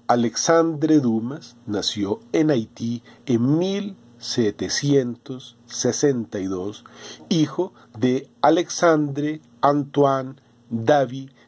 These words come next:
de la Paletterie, que se fue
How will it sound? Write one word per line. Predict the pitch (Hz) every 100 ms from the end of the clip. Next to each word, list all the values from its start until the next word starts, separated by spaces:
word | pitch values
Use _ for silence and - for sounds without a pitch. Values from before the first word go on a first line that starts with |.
| -
de | 107 113 107
la | 95 -
Paletterie, | 95 92 87 85 92 110 - _ - _ _ - - -
que | - 170
se | 208
fue | 196 165 170 220